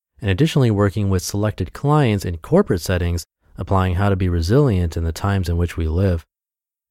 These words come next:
A primary characteristic of human beings is our capacity for resilience. It's an inherent human quality. The question is, can we learn to enhance that quality in ourselves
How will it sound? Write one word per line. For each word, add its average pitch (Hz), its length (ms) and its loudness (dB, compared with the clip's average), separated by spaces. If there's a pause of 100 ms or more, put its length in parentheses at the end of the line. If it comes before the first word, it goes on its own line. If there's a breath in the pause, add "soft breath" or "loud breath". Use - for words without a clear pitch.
A 104 80 -2
primary 113 420 2
characteristic 107 680 -2
of 95 120 -2
human 107 300 0
beings 117 380 0 (320 soft breath)
is 110 100 -2
our 107 80 2
capacity 131 540 0
for 113 180 0
resilience. 85 720 0 (380)
It's 110 140 -6
an 98 80 0
inherent 113 520 2
human 95 300 0
quality. 90 540 0 (500)
The - 80 -10
question 139 380 0
is, 95 200 -2 (360)
can 120 160 -4
we 113 100 0
learn 123 280 0
to 123 120 -6
enhance 110 460 -2
that 95 180 0
quality 90 460 0
in 82 80 -2
ourselves 104 680 2